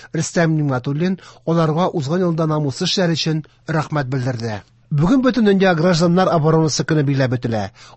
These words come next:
Ул гражданнар оборонасы халыкара оешмасының Генераль Ассамблеясе карары белән киң җәмәгатьчелек игътибарын гражданнар оборонасының мөһим мәсьәләләренә җәлеп итүне, гражданнарның иминлеген тәэмин итүне,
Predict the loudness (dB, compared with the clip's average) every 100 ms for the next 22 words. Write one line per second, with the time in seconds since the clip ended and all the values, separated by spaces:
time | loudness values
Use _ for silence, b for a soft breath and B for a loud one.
0 | -2 -2 0 0 0 2 2 4 2 4
1 | 4 2 0 -2 0 0 0 2 2 2
2 | 0 -2 0 0 0 -2 B B B 0
3 | 2 4 4 2 0 0 0 2 2 2
4 | -2 0 0 2 0 0 0 -2 B B
5 | B B -2 2 2 2 2 0 0 -2
6 | -4 -2 0 2 2 0 B B B 0
7 | 2 2 2 2 2 2 2 2 2 0
8 | 0 0 0 2 2 2 2 2 2 2
9 | 0 0 0 2 2 0 0 0 0 -4
10 | B B B B B 0 2 2 2 2
11 | 2 0 0 2 2 0 0 -2 0 -2
12 | -2 -2 0 -2